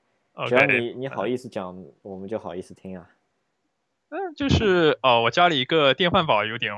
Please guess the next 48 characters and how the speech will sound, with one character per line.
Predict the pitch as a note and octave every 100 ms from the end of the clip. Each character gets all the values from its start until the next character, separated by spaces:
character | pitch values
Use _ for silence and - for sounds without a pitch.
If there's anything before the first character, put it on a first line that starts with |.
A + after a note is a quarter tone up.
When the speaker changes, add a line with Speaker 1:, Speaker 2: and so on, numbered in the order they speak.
| -
Speaker 1:
问 | B2 A2+
题， | - A2 G#2 _
坏 | C3+ A#2
了， | G2+ A2
我 | A2
就 | _ _ _ _ _
换 | - B2+
一 | G2
个 | A2 G2+ G#2+
Speaker 2:
啊。 | _ _ _ _ _
Speaker 1:
电 | B2+
饭 | B2 A#2
煲 | G#2 G2+
啊， | G#2 G#2 G#2
这 | G#2+
种。 | _ - A2 C#3 _
Speaker 2:
嗯。 | A#2
Speaker 1:
然 | G#2
后 | G2 A2+ G#2+ G#2 - _
汽 | - C#3 A#2+
车 | - B2+
的， | B2 A2+ G#2+ G#2+ - - _ _ _ _ _ _ _ _ _ _ _ _ _ _ _
呃， | - B2 B2 A#2 A#2
汽 | A#2 -
车 | - D3
的 | C#3
一 | A#2+
些 | - B2 A#2+ A#2 A#2
物， | C3 A#2+ A2+
呃， | - A2+ A2
物 | B2 A2+
件 | - B2
啊 | A2 G#2 G2+
什 | G2
么 | - -
的。 | - - A#2
Speaker 2:
嗯， | A2 G#2
那 | C3+
你， | C#3 G#2+ F#2+
Speaker 1:
这 |
种。 | G#2
Speaker 2:
你 | G#2
是， | - C#3+ D2
你 | G2
是 | G2+ D#3
在 | C#3
哪 | G#2+ G#2+
里， | G#2